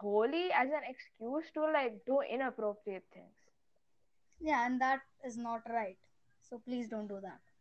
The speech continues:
Speaker 1: Yeah, uh, that's definitely not right. Not right. That got too serious. That's not what our podcast does. Oh my God.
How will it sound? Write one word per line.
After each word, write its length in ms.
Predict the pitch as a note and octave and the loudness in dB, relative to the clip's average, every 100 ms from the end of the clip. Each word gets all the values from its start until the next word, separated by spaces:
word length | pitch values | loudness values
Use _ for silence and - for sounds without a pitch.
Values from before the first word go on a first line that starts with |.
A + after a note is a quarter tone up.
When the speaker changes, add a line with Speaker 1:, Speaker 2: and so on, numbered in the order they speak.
| _ | _
Speaker 1:
Yeah, 240 | A#3+ B3 G#3 | -6 -4 -4
uh, 140 | G#3 G#3 - | -6 -12 -8
that's 240 | G#3+ B3 - _ | -8 -8 -18 _
definitely 480 | G3 G3 G3+ F#3+ G3 | -16 -14 -16 -18 -20
not 140 | G3 F#3+ - | -20 -20 -18
right. 180 | G#3 - _ _ _ G2+ | -16 -16 _ _ _ -20
Not 140 | G2 - - | -20 -20 -18
right. 140 | G2 - _ _ _ _ _ | -18 -18 _ _ _ _ _
That 160 | A#3 A3 | -2 -2
got 200 | G3+ F#3+ | -2 -6
too 100 | G3 | -8
serious. 400 | G3 F#3+ F#3+ G3 - - _ _ - | -8 -6 -6 -10 -16 -20 _ _ 0
That's 220 | A3 G#3+ | 0 4
not 200 | B3 G#3 | 6 6
what 140 | G#3 G3+ | 6 2
our 100 | G3+ | 6
podcast 460 | G#3 G3 G3+ G#3 | 6 6 0 4
does. 160 | A3+ A3 - | 6 6 6
Oh 160 | C4 D4 | 12 12
my 280 | C4 A3+ G#3+ - | 12 10 8 12
God. 300 | C#4+ B3+ G#3+ | 12 12 12